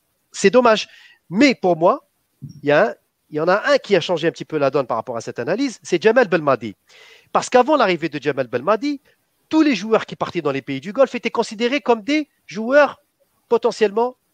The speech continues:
en é-, en é-, en échec. Belmadi, eh ben, lui, il raisonne en matière de, d'ensemble, de groupe, de trajectoire, et cetera. Et ben, depuis que Belmadi est, est à la tête de la sélection, les joueurs du Golfe ont,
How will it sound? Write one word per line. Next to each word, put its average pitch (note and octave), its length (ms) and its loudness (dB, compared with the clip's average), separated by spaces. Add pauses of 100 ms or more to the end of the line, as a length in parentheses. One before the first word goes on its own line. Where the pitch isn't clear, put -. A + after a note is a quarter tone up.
en E3 120 -2
é-, F3 200 -2
en D#3 100 -4
é-, E3 100 -4 (140)
en E3+ 140 -2
échec. C#3+ 360 -6 (520)
Belmadi, A3+ 560 0
eh F3 80 -6
ben, E3+ 160 2
lui, A#3 400 -8
il D#3+ 80 -6
raisonne F3 320 -2
en F#3 60 0
matière F3+ 380 -2
de, A3 360 -2 (760)
d'ensemble, E3+ 480 2
de D#3+ 120 2
groupe, D#3 360 -2
de E3 80 -6
trajectoire, E3 480 -4
et D#3+ 60 -6
cetera. C3 400 -6 (640)
Et D3 100 -6
ben, E3 160 2
depuis A#3+ 240 -4
que F#3+ 80 -12
Belmadi F3+ 560 -4
est, C#3 440 -8
est C3 100 -12
à C#3 60 0
la C#3 60 -4
tête D3+ 140 -10
de C#3+ 60 -4
la C3+ 60 -4
sélection, D3 460 -4 (140)
les D#3 160 2
joueurs A#3 320 2
du F3 140 -6
Golfe D#3+ 340 0 (380)
ont, C#3+ 340 0